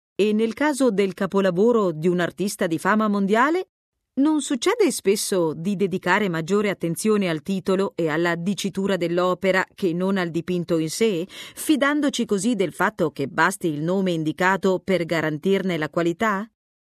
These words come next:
Un po' assurdo, non vi pare? Sarebbe come se nel caso di un violino del famoso liutaio Jakob Steiner non ci interessasse sentire com'è il suo suono.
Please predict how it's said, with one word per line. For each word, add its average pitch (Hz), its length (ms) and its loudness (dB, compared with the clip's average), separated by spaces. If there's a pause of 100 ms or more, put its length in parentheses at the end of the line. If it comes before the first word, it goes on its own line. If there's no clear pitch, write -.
(160)
Un 349 120 2
po' 392 140 2
assurdo, 208 600 2
non 160 180 -2
vi 214 140 2
pare? 262 400 0 (640)
Sarebbe 240 600 4 (120)
come 320 300 2
se 302 160 0
nel 277 180 2
caso 302 480 2
di 180 160 0
un 185 140 2
violino 185 480 2
del 139 180 -4
famoso 175 580 0
liutaio 175 800 0
Jakob 180 600 0
Steiner 165 640 -2 (280)
non 349 280 2
ci - 100 2
interessasse 330 680 0
sentire 277 560 0
com'è 285 320 2
il 320 160 0
suo 277 200 0
suono. 160 520 -2